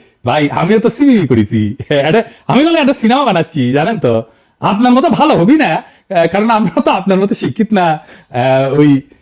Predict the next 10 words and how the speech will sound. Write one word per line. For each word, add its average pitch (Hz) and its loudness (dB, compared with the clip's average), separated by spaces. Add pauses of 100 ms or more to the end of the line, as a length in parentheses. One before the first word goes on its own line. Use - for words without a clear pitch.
(160)
আম, 139 -2 (200)
আমি 226 2
প্রযোজক 285 0
হমু 185 -2
আর 107 -2
কি, 101 -4 (360)
আর 147 -2
স্টোরি 196 0
রাইটার 135 0
হমু। 107 -6